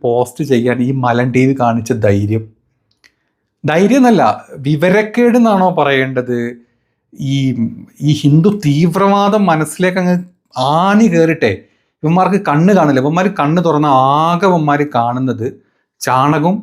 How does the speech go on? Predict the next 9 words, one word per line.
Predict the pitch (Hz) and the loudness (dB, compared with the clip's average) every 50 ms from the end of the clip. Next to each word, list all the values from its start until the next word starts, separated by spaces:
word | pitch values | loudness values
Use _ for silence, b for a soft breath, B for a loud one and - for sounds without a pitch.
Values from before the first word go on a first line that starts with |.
| - - | -6 -6
പശുവും | 120 117 - 143 139 139 139 120 | -6 -4 -2 -2 -2 -2 -4 -4
മാത്രം, | 110 110 117 120 117 - - 110 113 | -4 -2 -2 -2 -2 -2 -2 -2 0
വേറെ | 120 131 139 143 | 0 0 0 0
ഒന്നും | 147 151 156 165 175 180 175 | 0 2 2 2 4 4 4
അവന്മാർ | 165 156 151 151 156 147 - | 2 2 0 0 -2 -2 -2
കാണില്ല. | 120 113 113 117 110 104 92 107 - _ _ _ _ _ _ _ _ | -4 -4 -4 -6 -8 -10 -10 -12 -14 _ _ _ _ _ _ _ _
പിന്നെ | - 175 196 226 214 | 0 2 2 4 2
നമ്മുടെ | 185 160 147 151 175 170 - | 2 0 0 -2 -2 -4 -2
ഷൂ | - | -2